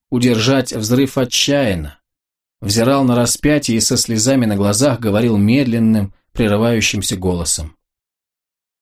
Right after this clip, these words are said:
"Ах, каких дней дождалась наша бедная отчизна! Нет выхода! Надо покориться шведскому королю! Поистине, ради кого вы, святые отцы, и вы, братья шляхта, обнажили мечи?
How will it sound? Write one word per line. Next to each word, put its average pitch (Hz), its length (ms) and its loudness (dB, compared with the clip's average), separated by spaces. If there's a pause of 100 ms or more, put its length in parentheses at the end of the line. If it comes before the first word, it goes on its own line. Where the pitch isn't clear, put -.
(220)
"Ах, 113 300 0
каких 110 380 0
дней 113 260 2
дождалась 104 580 0
наша 101 260 -2
бедная 85 360 -2
отчизна! 76 500 -6
Нет 120 320 0
выхода! 95 560 -4 (460)
Надо 131 320 0
покориться 104 520 -2
шведскому 85 600 -6
королю! 71 480 -10 (880)
Поистине, 156 640 -2
ради 123 300 0
кого 135 360 0
вы, 123 100 -2
святые 131 460 -2
отцы, 139 340 0
и 101 140 2
вы, 123 240 2
братья 98 480 -2
шляхта, 110 560 -4
обнажили 92 480 0
мечи? 82 480 -4